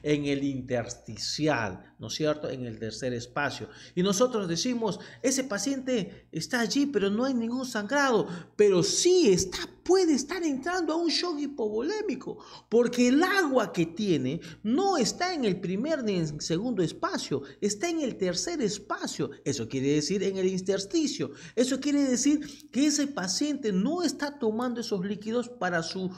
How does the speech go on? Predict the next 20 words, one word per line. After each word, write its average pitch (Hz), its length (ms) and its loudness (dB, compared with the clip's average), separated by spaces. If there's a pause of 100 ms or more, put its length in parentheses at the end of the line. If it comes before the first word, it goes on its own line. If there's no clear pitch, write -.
(220)
su 180 580 2
hemodinamia, 202 1200 2 (280)
para 226 220 2
su 220 160 -6
somatismo 220 880 2
hemodinámico, 196 1000 0 (180)
fisiológico. 208 1300 2 (260)
Entonces, 160 580 2 (320)
ahí 139 480 6
está 143 320 4
el 143 160 4
problema, 139 600 4 (220)
ahí 123 220 0
está 135 200 0
el 131 100 0
problema 127 580 0
cuando 131 280 2
muchos 135 500 0
consideramos, 196 1040 2
consideramos, 139 880 -2